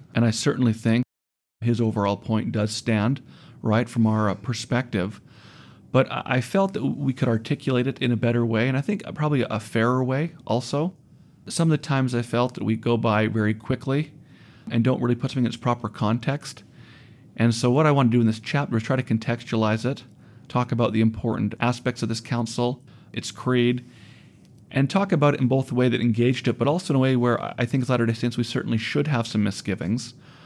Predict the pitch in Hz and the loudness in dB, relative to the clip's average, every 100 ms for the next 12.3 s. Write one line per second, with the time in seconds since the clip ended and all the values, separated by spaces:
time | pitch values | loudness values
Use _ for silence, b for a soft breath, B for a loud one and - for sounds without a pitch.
0 | B 110 113 110 110 - 113 110 104 - | B 0 2 2 0 -2 2 2 0 -4
1 | 107 104 110 107 110 104 - 107 107 117 | -4 -2 0 -2 -2 -4 0 2 2 2
2 | 120 92 - - B B B B - 127 | 2 0 -4 -10 B B B B 2 4
3 | 131 - 175 - 135 123 120 123 120 - | 4 2 0 0 0 2 2 2 2 0
4 | 113 - 113 110 - 120 113 113 110 113 | -4 -2 0 -2 0 0 2 2 2 2
5 | 107 110 110 113 113 107 110 123 127 - | 0 0 0 2 0 0 0 0 -2 -2
6 | 110 110 B B B - 127 131 113 120 | -2 -2 B B B -2 0 2 2 2
7 | 113 110 104 107 104 117 117 123 135 - | 4 2 4 2 2 2 0 -2 -6 -14
8 | b b b 113 117 120 123 113 131 139 | b b b -6 -2 0 2 2 2 -2
9 | 113 110 - 117 - 107 110 110 113 113 | -4 -4 0 -2 0 0 0 -2 -2 0
10 | 107 104 117 110 113 - - 113 110 113 | 0 0 0 0 -4 -6 -2 2 2 0
11 | B B B 113 110 160 - 113 135 135 | B B B 0 2 0 2 0 0 0
12 | 143 139 | 0 0